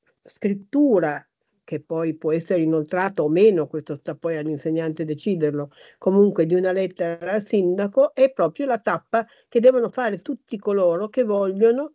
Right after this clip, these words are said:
fare approvare un monumento <clears throat> dal patrimonio mondiale dell'umanità. La prima autorità alla quale si presenta la domanda per far approvare una qualunque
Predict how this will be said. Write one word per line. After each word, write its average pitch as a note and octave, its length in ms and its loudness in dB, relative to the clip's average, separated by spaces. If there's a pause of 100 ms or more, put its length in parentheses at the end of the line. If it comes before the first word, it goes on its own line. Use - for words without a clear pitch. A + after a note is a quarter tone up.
(220)
fare A#3 340 -2
approvare G#3+ 920 -2
un C4 420 -4 (180)
monumento F#3+ 1000 -2 (360)
<clears throat> - 0 -
dal F#3 1400 0
patrimonio F#3 560 0
mondiale E3 400 -2
dell'umanità. C3+ 640 -8
La D#3+ 140 -4
prima A#3 300 0
autorità F3+ 520 0
alla D3+ 220 -2
quale G3 240 -4
si - 120 -10
presenta F3+ 460 -4
la D#3+ 100 -2
domanda F3 520 -2
per D3 180 -8
far F3+ 240 -4
approvare F3 540 -2
una D#3 260 -6
qualunque F3+ 640 -2